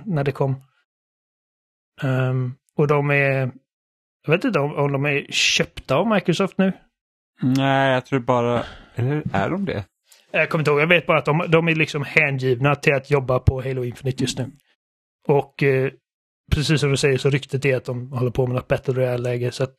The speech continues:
Speaker 1: eh, om det är sant eller inte, får, får vi se. Ehm, men jag tror att det är en sån grej också som de är lite försiktiga med, för att det är många spelare, jag vill säga att jag har sett många YouTube-videos på folk,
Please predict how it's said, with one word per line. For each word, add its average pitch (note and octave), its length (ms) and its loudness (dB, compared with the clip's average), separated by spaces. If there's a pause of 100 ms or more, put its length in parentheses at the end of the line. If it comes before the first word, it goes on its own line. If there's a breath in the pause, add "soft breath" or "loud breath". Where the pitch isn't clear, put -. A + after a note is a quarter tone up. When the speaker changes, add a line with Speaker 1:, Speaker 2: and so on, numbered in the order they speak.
(140)
Speaker 1:
eh, - 400 -4 (280)
om C#3 180 0
det C#3 120 4
är C3+ 40 4
sant C#3 300 0
eller C3+ 120 0
inte, B2+ 200 -4
får, B2 200 -2
får - 240 -2
vi B2+ 100 -2
se. C3 320 0 (1300)
Ehm, B2+ 460 0 (1000)
men D#3+ 80 2
jag D3+ 80 2
tror F#3 120 4
att D#3 80 2
det E3+ 60 6
är E3 40 6
en D#3+ 60 0
sån D#3 200 0
grej D3+ 140 4
också C#3 180 -4
som D#3 140 0
de D3 120 4
är D3 40 2
lite C#3 220 -2
försiktiga C#3 500 2
med, G3 200 2
för D#3 120 2
att - 220 -2
det D3 200 2
är D#3+ 340 -2
många E3 680 4
spelare, C#3 720 2 (1600)
jag D#3 60 2
vill D3+ 80 4
säga D#3+ 160 4
att - 100 -4
jag F3 220 0
har D#3 60 4
sett C#3+ 200 0
många D3+ 220 4
YouTube-videos C#3 840 0
på D3 140 2
folk, C3+ 440 -4